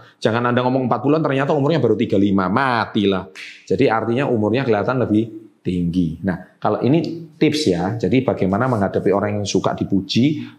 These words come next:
orang yang omong besar tapi memang ada prestasinya. Jadi pastikan Anda tahu dulu umurnya. Search dulu di Google. Kira-kira orang ini siapa? Usianya berapa? Lahir tahun berapa? Nah, Anda kurangi umurnya. "Uh, Bapak ini awet muda banget loh. Ibu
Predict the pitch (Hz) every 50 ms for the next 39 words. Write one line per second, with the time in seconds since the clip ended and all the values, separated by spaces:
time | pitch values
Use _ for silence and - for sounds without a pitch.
0 | _ - 107 107 104 107 107 107 107 104 104 - 101 101 104 107 104 - 143 -
1 | - 113 - - 170 - 123 113 113 104 107 107 107 98 98 - 95 90 - 95
2 | 85 - 92 92 - - 95 92 87 - - - - _ - - 101 113 - -
3 | - - - - 120 117 - - - 160 143 143 135 135 123 120 117 110 113 101
4 | 107 104 107 101 98 95 92 87 87 117 104 - _ _ _ - - - 131 113
5 | - - - 110 113 120 - 104 - - - - - 120 110 92 76 - - -
6 | - - - - _ _ _ - - 98 98 95 113 107 110 95 101 98 98 101
7 | 104 107 104 - 92 87 85 - - 58 - - - 95 92 - - 95 98 104
8 | 104 95 - 101 90 80 78 - - 85 80 64 71 - 98 98 95 92 90 107
9 | 101 98 98 92 98 92 87 80 - - - 85 - _ _ _ _ _ _ _
10 | _ _ - - - - - - - 98 101 101 117 117 - 107 98 95 95 95
11 | 95 95 92 90 90 85 80 151 139 - - 175 131 - - - 85 87 - 113
12 | 147 170 175 160 156 156 160 151 135 143 139 131 139 139 147 113 - - 185 156
13 | - -